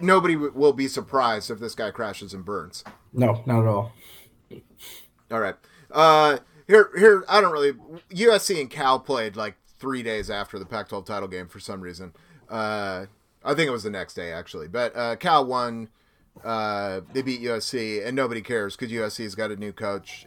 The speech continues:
Speaker 1: and who
Speaker 2: Nobody
Speaker 1: cares?
Speaker 2: cares, yeah. <laughs> That's, that's the deal.
Speaker 1: Yeah, nobody cares. All right. Um, so let's talk, uh, let's do bowl games.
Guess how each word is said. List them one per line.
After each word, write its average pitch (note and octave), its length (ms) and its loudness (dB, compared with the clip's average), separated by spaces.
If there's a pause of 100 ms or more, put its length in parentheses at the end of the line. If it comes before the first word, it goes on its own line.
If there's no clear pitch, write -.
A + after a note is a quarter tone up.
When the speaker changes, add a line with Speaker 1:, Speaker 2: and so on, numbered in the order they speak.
Speaker 1:
and F#2 380 -12 (840)
who B2 140 -6
Speaker 2:
Nobody B2 340 10
Speaker 1:
cares? G#2 320 -2
Speaker 2:
cares, A2+ 200 0 (120)
yeah. A#2 140 -4
<laughs> - 80 -20
That's, C#3 320 -2
that's D#3+ 340 -6
the B2+ 100 -4
deal. A2+ 320 -4
Speaker 1:
Yeah, A2 200 -6 (120)
nobody A2 280 -10
cares. E2+ 260 -18 (560)
All G#2 160 -4
right. C#2+ 140 -12 (1200)
Um, D#3 320 -4 (500)
so - 160 -4
let's F3+ 300 2
talk, E3+ 480 4
uh, D3+ 340 4
let's D#3 140 -4
do D#3+ 160 -2
bowl A2 240 -4
games. F#2+ 360 -10